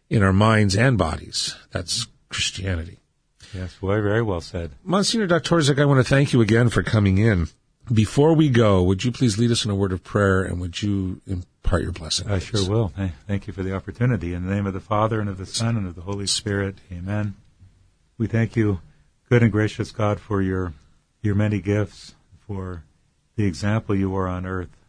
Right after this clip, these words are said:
Speaker 2: for the teachings you gave us, the witness you gave us in your three years of public ministry, for your willingness to suffer greatly and have stones thrown at you and, and ultimately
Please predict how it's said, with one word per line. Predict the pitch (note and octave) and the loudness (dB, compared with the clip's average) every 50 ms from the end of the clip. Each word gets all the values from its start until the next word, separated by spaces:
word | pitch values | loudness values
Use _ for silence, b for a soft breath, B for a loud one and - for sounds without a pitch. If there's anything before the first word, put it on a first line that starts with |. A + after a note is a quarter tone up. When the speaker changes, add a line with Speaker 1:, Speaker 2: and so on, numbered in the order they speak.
| _ _ _ _ _ | _ _ _ _ _
Speaker 2:
for | G#2 G2 F#2+ F#2 F#2 | -4 -2 -2 -2 -2
the | F2 E2 F2 | -4 -8 -12
teachings | - - - B2 B2 A#2+ - - G2+ F#2+ F2+ F2 - - - _ _ _ _ _ _ _ _ _ _ _ _ _ - | -6 0 2 2 2 0 -2 -4 -4 -2 -4 -6 -8 -12 -20 _ _ _ _ _ _ _ _ _ _ _ _ _ -4
you | G2+ G2 F#2+ | -2 -2 -2
gave | F#2+ G#2 G2+ A2 A2 G2+ | 0 0 0 0 0 -2
us, | G#2 F#2 E2+ - - - - _ _ _ _ _ _ _ _ _ _ _ _ | -4 -4 -6 -8 -14 -20 -20 _ _ _ _ _ _ _ _ _ _ _ _
the | _ G#2 | _ -2
witness | F2+ G2+ A2+ A#2+ A#2+ A2 F#2+ - - | 0 2 2 2 2 -2 -4 -4 -6
you | G#2+ | -8
gave | F2+ G2+ G2+ G2+ F#2 | -4 -2 -2 -2 -2
us | G2 F#2 - - | -4 -8 -6 -8
in | G2+ F#2 | -8 -6
your | F#2 F#2 F#2 F2+ F2 E2+ - | -6 -8 -8 -10 -12 -14 -10
three | - G2+ G2+ G2+ | -4 -2 0 0
years | G2+ G2+ G2+ G2+ G2 - | 0 0 -2 -4 -4 -6
of | F#2+ - | -14 -8
public | - G#2+ G2+ F2+ G2 F2+ - | -6 -6 -4 -4 -8 -8 -6
ministry, | G#2 G2+ G#2 G2+ F#2+ - _ G2 F2 E2+ D#2+ - _ _ _ _ _ _ _ | -6 -6 -4 -6 -8 -10 _ -14 -14 -12 -14 -18 _ _ _ _ _ _ _
for | - G2+ G2 | -2 -2 0
your | F#2+ F#2 F2+ | 0 -2 -4
willingness | F#2 G2+ A2 A2 A2 G#2 G2 F#2+ F#2 E2 - - _ | -2 -2 0 0 0 -2 -2 -4 -6 -8 -12 -12 _
to | - F#2+ F2+ F2 E2 - _ _ _ _ _ _ _ _ _ | -4 -4 -4 -4 -8 -14 _ _ _ _ _ _ _ _ _
suffer | - - A#2 A2+ G#2+ - - G2+ | -6 -2 -2 -2 -2 -2 -4 -4
greatly | F#2+ - G2 F#2+ G#2 A2+ A#2 G#2+ G2 G2 F#2+ F2 D#2+ _ _ _ _ _ _ _ _ _ _ | -4 -2 -2 -2 -2 -2 -4 -4 -6 -6 -6 -6 -10 _ _ _ _ _ _ _ _ _ _
and | G2+ G2 F2+ F2 F2 F2 E2+ D2+ C#2 _ _ _ _ _ _ _ _ _ _ _ | -10 -10 -8 -8 -10 -12 -12 -14 -18 _ _ _ _ _ _ _ _ _ _ _
have | G#2 G2 F2+ - | -10 -10 -10 -10
stones | - - A2+ A2 A#2 A#2+ A#2 - | -4 -2 0 2 2 2 0 -2
thrown | - - G#2 G2+ G2 F#2+ F#2+ | -4 -2 -2 -2 0 -2 -4
at | F#2+ F#2 - - - | -4 -6 -10 -8 -8
you | G2 F#2 F2+ F2+ | -8 -8 -6 -8
and, | F2 F2+ G2+ | -10 -10 -12
and | A#2+ F#2+ F2+ F2+ F2+ F#2 G#2+ A#2+ | -12 -12 -12 -12 -12 -14 -8 -4
ultimately | G#2 G#2+ G#2 - G2+ G2 G2+ G2+ G2+ F#2+ F#2 F2+ E2 | -4 -6 -4 -4 -6 -6 -6 -4 -6 -6 -6 -8 -8